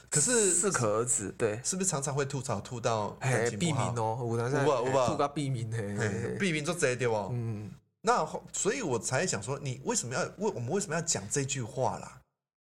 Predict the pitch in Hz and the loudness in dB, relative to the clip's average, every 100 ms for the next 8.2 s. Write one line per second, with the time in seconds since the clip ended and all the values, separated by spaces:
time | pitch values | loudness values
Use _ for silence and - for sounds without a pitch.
0 | _ 226 175 160 175 131 135 151 165 147 | _ 2 4 4 2 0 0 0 2 2
1 | 160 143 110 92 85 - _ _ _ _ | 4 2 2 0 -4 -10 _ _ _ _
2 | _ _ _ _ _ _ _ _ _ 185 | _ _ _ _ _ _ _ _ _ 2
3 | 202 - - 190 262 233 147 151 190 - | 2 -8 -2 0 0 -2 -2 0 0 0
4 | 151 151 160 160 110 101 127 127 120 117 | 0 0 0 0 -2 -2 -4 -4 -4 -4
5 | 107 104 107 - - - 110 90 - _ | -4 -2 -4 -6 -6 -2 -2 -2 -14 _
6 | _ _ _ _ _ - 151 127 170 - | _ _ _ _ _ 0 2 2 0 0
7 | 127 139 - 120 107 135 113 113 113 - | 0 0 0 -2 -2 -2 0 -2 -2 0
8 | 110 104 | -2 -4